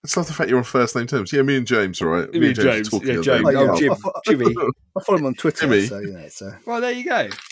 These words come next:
Speaker 1: Yeah.
Speaker 2: I could,
Speaker 1: That's the
Speaker 2: it,
Speaker 1: same thing, right?
Speaker 2: I mean, the
Speaker 1: Yeah.
Speaker 2: honest story is I've, I'm now, you know, I had just finished the bottle of rum, so I couldn't remember the surnames, but thanks.
Speaker 1: That's <laughs> Oh, my good lord.
Speaker 2: <laughs> No, the We Have Ways podcast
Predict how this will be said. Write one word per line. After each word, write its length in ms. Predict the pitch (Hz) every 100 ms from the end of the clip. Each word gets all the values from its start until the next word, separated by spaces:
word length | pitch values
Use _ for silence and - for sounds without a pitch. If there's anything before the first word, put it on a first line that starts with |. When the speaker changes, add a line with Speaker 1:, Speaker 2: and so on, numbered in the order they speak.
| -
Speaker 1:
Yeah. 160 | 139 156 - -
Speaker 2:
I 120 | 160
could, 220 | - 170 -
Speaker 1:
That's 160 | 147 -
the 60 |
Speaker 2:
it, 20 |
Speaker 1:
same 220 | 117 107 95
thing, 160 | 104
right? 160 | 104 135
Speaker 2:
I 60 |
mean, 240 | 147 139 127
the 100 | 156
Speaker 1:
Yeah. 40 | 156
Speaker 2:
honest 180 | 131 -
story 340 | 104 92 90
is 100 | 92
I've, 180 | 101 -
I'm 160 | 92 95
now, 300 | 113 101 95 98 -
you 120 | 110
know, 160 | 87 101
I 100 | 107
had 280 | 107 123 113
just 220 | 98 -
finished 240 | 104 92 -
the 80 |
bottle 220 | 95 87 87
of 60 |
rum, 240 | 101 87 87
so 80 | 95
I 40 |
couldn't 220 | - 107
remember 300 | 90 110 98
the 100 | 98
surnames, 500 | 104 131 117 82 85
but 160 | - 110
thanks. 300 | 147 87 - - _ _ _ _ _ _ _ _ _ _
Speaker 1:
That's 320 | - 427 - - - - - - - -
<laughs> 20 | 262 - - - - - - - - - - - _ - _ _ _ _ - - - _
Oh, 220 | 135 113 92
my 140 | 85
good 340 | - 95 - 87
lord. 220 | 85 -
Speaker 2:
<laughs> 40 | - - - - - - - -
No, 120 | 87
the 60 | 107
We 100 | 156
Have 120 | 135
Ways 160 | 131 120
podcast 480 | 120 117 107 104